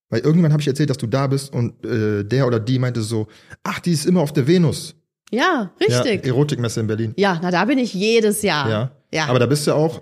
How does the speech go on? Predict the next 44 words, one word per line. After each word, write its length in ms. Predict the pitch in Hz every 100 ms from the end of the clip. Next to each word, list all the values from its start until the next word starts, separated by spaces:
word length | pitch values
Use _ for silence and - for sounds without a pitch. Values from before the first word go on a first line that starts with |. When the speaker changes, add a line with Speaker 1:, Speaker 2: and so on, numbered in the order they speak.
| -
Speaker 1:
da 120 | 110
bist 200 | 113 -
du 60 | 127
auch 100 | 120
eine 160 | 127
von 180 | 123 120
den, 320 | 117 113 113 -
von 120 | -
den 80 | 113
Größten, 280 | 123 139 104
oder 80 | 92
nicht? 180 | 95 -
Oder 60 | 196
Speaker 2:
Ja. 60 |
Speaker 1:
von 80 | 160
den 40 | 110
großen 220 | 123 113
Namen. 240 | 113 107
Speaker 2:
Da 120 | 185 196
bin 140 | 240
ich 120 | 226
eigentlich 260 | 196 202 196
die, 300 | 180 175 175
die 120 | 175
Größte. 500 | 160 175 170 - 160 165
Speaker 1:
<coughs> 80 | -
Speaker 2:
Ja, 140 | 180
genau. 320 | 190 208 170 175
Venus 260 | 202 214
mache 100 | 196
ich 40 | 190
seit 140 | 185
fünfzehn 400 | 247 247 - 214
Jahren 240 | 185 208 240
jetzt 180 | 233
schon. 340 | - 262 277 294 _ _ -
Speaker 1:
Und 80 | 123
Speaker 2:
Hat 60 | 117
Speaker 1:
was 100 | 123
machst 220 | 131 -
du 40 |
da? 180 | 160 196 - - - -
Speaker 2:
Ähm, 200 | 220 220
Autogrammstunden, 1200 | 214 220 202 226 277 - 277 262 240 254 254 247